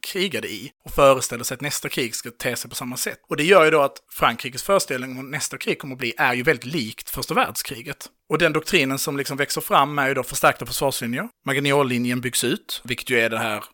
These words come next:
alltså, saknar motstycke i historien av, liksom, bunkersystem med fasta artilleripositioner och så vidare. Men det, det är också framförallt en doktrin där soldater, liksom, inte ska verka utanför det egna artilleriets räckvidd.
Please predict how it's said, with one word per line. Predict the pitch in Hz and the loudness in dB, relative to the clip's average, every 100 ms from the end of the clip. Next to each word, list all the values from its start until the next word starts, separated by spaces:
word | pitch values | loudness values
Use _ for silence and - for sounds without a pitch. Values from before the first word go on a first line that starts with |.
| _ | _
alltså, | - 123 123 120 | -4 -2 -4 -4
saknar | 107 131 117 117 | 2 2 2 0
motstycke | 117 120 - 120 - | 0 2 0 0 -2
i | |
historien | 120 - 117 107 110 | -2 0 0 -2 -4
av, | 110 104 | -6 -6
liksom, | 107 113 | -4 -2
bunkersystem | 107 120 120 110 113 - 113 113 | 0 -2 -2 -2 -2 0 0 0
med | 107 107 | 0 -2
fasta | - 110 - | -2 -2 -2
artilleripositioner | 107 113 110 110 - 107 - 117 110 113 113 | -4 -6 -4 -4 -4 -6 -4 -4 -4 -6 -4
och | 113 | -4
så | 127 | -2
vidare. | 120 117 123 - _ | -4 -6 -8 -12 _
Men | 165 | 0
det, | 165 160 | 0 0
det | 160 | 2
är | 156 | 2
också | - - | 2 -2
framförallt | 156 185 170 | 2 4 4
en | 151 | 2
doktrin | 151 - 151 127 | -4 -2 -2 -2
där | 139 | -2
soldater, | 156 147 143 131 - | -2 4 4 4 0
liksom, | 135 131 - | -6 -8 -12
inte | 151 156 160 - | -8 -8 -8 -6
ska | - 120 | -6 -6
verka | 117 131 151 - 135 | -2 2 2 0 -8
utanför | 131 135 - 123 - 127 | -6 -8 -8 -10 -8 -6
det | 135 | -4
egna | 123 120 | -4 -6
artilleriets | 120 127 131 110 135 | -10 -10 -8 -6 -4
räckvidd. | 190 - - 127 | -4 -6 -12 -12